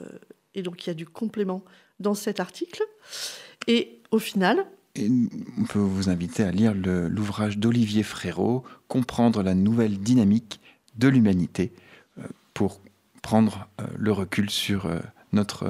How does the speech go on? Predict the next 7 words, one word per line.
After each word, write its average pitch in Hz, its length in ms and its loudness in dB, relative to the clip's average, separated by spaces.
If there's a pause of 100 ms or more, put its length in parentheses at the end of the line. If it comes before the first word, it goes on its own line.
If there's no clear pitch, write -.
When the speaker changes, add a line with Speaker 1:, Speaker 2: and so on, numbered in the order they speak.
Speaker 2:
notre 104 320 2
modernité 101 920 4
et - 120 -2
où, 107 240 4
euh, 87 160 2 (1120)
on 107 160 6
va 90 280 0